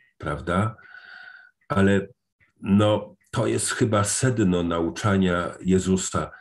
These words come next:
Nie dać się pokonać tym uczuciom zemsty i tej chłodnej nienawiści.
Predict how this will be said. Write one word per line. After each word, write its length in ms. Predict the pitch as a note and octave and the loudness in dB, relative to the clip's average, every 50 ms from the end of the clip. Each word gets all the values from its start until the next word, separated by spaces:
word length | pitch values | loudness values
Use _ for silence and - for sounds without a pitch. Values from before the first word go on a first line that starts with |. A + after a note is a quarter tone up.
| - - _ - | -20 -20 _ -6
Nie 260 | D2+ D#2+ F#2 G#2+ A#2 | 0 2 2 2 4
dać 260 | A2+ A2+ A2+ A2+ A2+ - | 2 2 2 0 0 -4
się 440 | - - - A2+ G#2+ F#2+ F2+ - - | -4 -2 -2 0 0 0 -2 -6 -6
pokonać 1000 | - G2+ F#2 - - G#2+ G2 F#2+ F#2 F#2 F#2 F#2+ G2+ G2+ G2+ - - - - - _ _ - _ _ _ _ _ _ _ | -4 -4 -4 -2 0 2 2 4 4 4 4 4 2 2 -2 -6 -12 -14 -16 -20 _ _ -20 _ _ _ _ _ _ _
tym 280 | - - G2 G2 G2+ F#2+ - - | -2 2 2 4 2 2 0 -2
uczuciom 500 | G#2+ G2+ - - G2+ - - G2 F2 E2+ | -2 -2 0 -2 -2 0 -2 -2 -2 -2
zemsty 480 | D#2+ E2 F#2+ F#2 F#2 F#2 - - - G#2 | -2 0 0 2 0 0 -2 -4 -6 -6
i 160 | - - F#2+ | -6 -6 -4
tej 140 | - G#2 F#2 | -2 0 0
chłodnej 520 | F#2 - - - G#2+ G#2+ F#2 F#2 F2+ E2 | 0 -2 0 0 2 2 2 2 2 2
nienawiści. 800 | D#2+ D#2+ D#2+ D#2 D#2+ D#2 E2 E2+ F2 - - - - - - - | 2 0 -2 -2 -4 -4 -6 -6 -6 -6 -8 -10 -12 -14 -16 -18